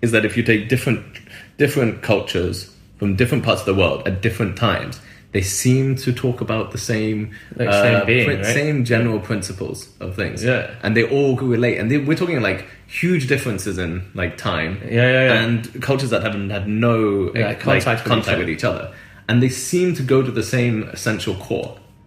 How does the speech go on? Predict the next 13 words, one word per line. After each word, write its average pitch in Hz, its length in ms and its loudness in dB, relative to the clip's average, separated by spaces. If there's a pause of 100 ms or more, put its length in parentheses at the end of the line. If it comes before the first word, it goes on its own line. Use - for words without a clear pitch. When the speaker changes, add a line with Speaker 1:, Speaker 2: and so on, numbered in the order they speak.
(120)
Speaker 2:
Which 107 240 0
is? 113 160 0
Speaker 1:
Right? 80 340 -2 (1120)
Which 156 240 2
is 151 140 4
that 151 180 4
there's 143 280 2
this 131 360 -2
energetic 127 460 4
force 104 400 2
that 98 100 0
is 98 140 0
omnipresent, 90 680 0